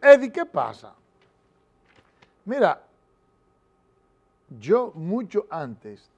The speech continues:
de que iniciara el, la distribución de las vacunas, había pronosticado que iba a pasar lo que está pasando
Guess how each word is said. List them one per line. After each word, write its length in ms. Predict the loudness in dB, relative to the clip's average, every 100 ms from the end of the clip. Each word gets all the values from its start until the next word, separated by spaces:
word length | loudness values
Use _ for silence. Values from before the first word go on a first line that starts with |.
| -18
de 160 | -16 -14
que 80 | -14
iniciara 720 | -16 -14 -10 -8 -8 -14 -20 _ _ _ _ _ _ _ _ _ _ _ _ _ _ _ _
el, 640 | -8 -8 -8 -12 -14 -18 -20 _ _ _ _ _ -14
la 80 |
distribución 800 | -12 -12 -14 -16 -16 -12 -12 -12 -18 _ _ _ _ _ _ _ -16
de 60 |
las 160 | -14 -12
vacunas, 580 | -14 -14 -18 -20 -20 _
había 640 | -16 -12 -8 -6 -6 -10 -20 -18
pronosticado 760 | -14 -14 -14 -14 -10 -8 -8 -10
que 200 | -14 -16 _ _ _ _ _ _ _ -14
iba 220 | -8 -8
a 40 |
pasar 400 | -8 -12 -8 -6
lo 220 | -6 -8
que 80 | -12
está 260 | -10 -8 -8
pasando 500 | -12 -18 -20 -20